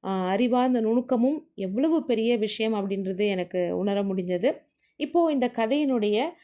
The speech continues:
ஒரு சின்ன ஒரு அறிமுகம் என்ன அப்படின்னா,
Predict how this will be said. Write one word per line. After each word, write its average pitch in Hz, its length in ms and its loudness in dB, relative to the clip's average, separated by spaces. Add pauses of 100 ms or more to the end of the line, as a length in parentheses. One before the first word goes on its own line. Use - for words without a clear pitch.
(140)
ஒரு 233 260 -2
சின்ன 269 320 0
ஒரு 208 140 0
அறிமுகம் 202 640 -2 (400)
என்ன 233 320 0
அப்படின்னா, 208 480 -4